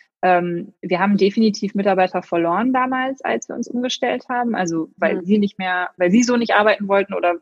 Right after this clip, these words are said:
Speaker 1: weil wir als Unternehmen gesagt haben, wir können, ihr passt hier nicht rein, ne? Das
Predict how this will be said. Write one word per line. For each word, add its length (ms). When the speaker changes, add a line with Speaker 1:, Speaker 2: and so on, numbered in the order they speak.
Speaker 1:
weil 420
wir 260
als 120
Unternehmen 300
gesagt 240
haben, 140
wir 80
können, 380
ihr 140
passt 220
hier 100
nicht 220
rein, 180
ne? 120
Das 200